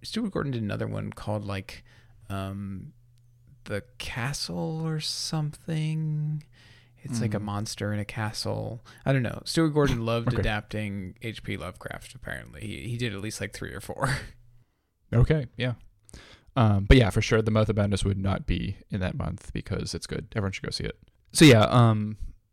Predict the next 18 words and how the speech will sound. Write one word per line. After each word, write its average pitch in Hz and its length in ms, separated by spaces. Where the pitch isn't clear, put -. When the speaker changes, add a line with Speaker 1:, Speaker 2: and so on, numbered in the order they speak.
Speaker 2:
the 135 100
movie 165 220
kinda 170 220
just 120 200
ends. 104 640
Like, 107 400
uh, 107 360
sh-, - 220
well, 240 160
it, 185 180
it 160 80
doesn't 113 200
just - 180
end. 95 120
It 92 60
has, 104 180
like, 92 140
a 92 140